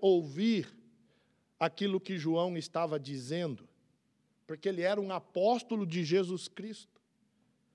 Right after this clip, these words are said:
E Diótrefes estava demonstrando essa insubmissão à autoridade. <clears throat> Ele estava desprezando a autoridade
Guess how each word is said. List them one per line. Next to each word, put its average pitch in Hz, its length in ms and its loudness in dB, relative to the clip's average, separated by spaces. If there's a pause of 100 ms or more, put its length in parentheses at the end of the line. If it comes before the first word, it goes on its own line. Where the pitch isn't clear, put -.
(600)
E 190 80 -8
Diótrefes 247 540 2
estava 233 340 2
demonstrando 220 800 8
essa 208 340 10
insubmissão 240 1300 8
à 185 40 10
autoridade. 190 1040 8 (800)
<clears throat> - 800 -6
Ele 202 160 -4
estava 226 340 2
desprezando 226 1120 8
a 202 60 10
autoridade 170 840 0